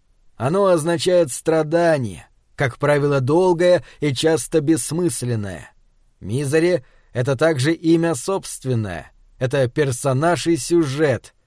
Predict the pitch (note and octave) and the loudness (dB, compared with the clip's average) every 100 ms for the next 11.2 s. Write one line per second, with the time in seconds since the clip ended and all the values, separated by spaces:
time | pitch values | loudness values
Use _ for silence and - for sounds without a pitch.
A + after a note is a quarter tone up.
0 | _ _ - C#3 E3+ D3 E3 D#3 C3 E3 | _ _ -2 0 0 0 0 2 2 2
1 | D#3+ D#3+ E3 C#3 D#3 D#3 C3 - F3+ D#3 | 0 0 -2 -2 -2 -2 -4 2 4 4
2 | B2+ C3+ D#3+ E3+ D#3+ E3 E3 D#3+ E3 - | 2 2 2 0 -2 -2 0 0 0 -2
3 | E3+ F3+ - C#3+ C3+ B2+ B2 A2+ _ - | -2 -2 -2 -2 0 0 0 -2 _ -20
4 | _ _ - C3 G3 G3+ - F3+ F#3 G#3 | _ _ -6 -2 2 2 4 4 6 4
5 | E3 B2 D3 B2 D#3 D3+ C#3 - C#3+ C3 | 2 0 -2 -2 -2 -2 -4 -4 -2 -2
6 | B2 - A#2+ F#2+ _ _ _ _ _ - | -2 -4 -4 -6 _ _ _ _ _ -4
7 | C3+ C3+ A#2+ C#3+ C3 D3+ D3+ C#3 C#3+ A#2+ | 0 0 0 0 -2 0 -2 -2 -2 -2
8 | B2+ C#3+ C#3 D#3+ E3 C3 A#2 - G2+ E2+ | -2 -2 0 0 -2 -2 -6 -8 -10 -10
9 | G2+ D3+ C3 C3+ B2+ B2 - D3+ C#3 A#2+ | -8 -4 -2 0 -2 -2 -2 0 0 -2
10 | - - G#2 C#3 D3+ D#3 B2+ E3+ F#3 B2+ | -10 -12 -6 -2 0 0 0 -2 -2 -2
11 | B2 G2+ | -2 -4